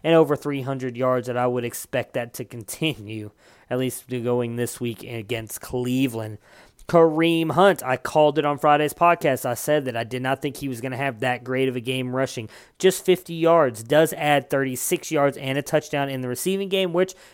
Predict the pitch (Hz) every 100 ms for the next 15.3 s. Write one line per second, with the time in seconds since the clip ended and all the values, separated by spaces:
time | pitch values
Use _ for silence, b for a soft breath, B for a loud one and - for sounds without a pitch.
0 | B 135 127 139 135 - 147 151 147 180
1 | 175 156 123 127 120 135 123 - 135 135
2 | 131 131 127 170 151 135 120 120 - 135
3 | 135 143 147 170 180 123 B B - 151
4 | 143 123 123 170 185 - 180 170 170 175
5 | 185 190 165 135 139 127 127 135 123 -
6 | 127 139 - - - 185 202 180 - -
7 | B B - 127 120 120 117 - 147 151
8 | 131 127 131 135 123 110 - 131 131 131
9 | - 139 135 - - 123 - 127 120 -
10 | B B 143 143 135 127 151 151 160 151
11 | 135 131 147 127 127 - B - 143 143
12 | 131 - 135 131 143 135 117 143 143 131
13 | 117 117 110 131 131 120 131 123 120 -
14 | 165 - 147 135 135 147 139 131 135 135
15 | 135 135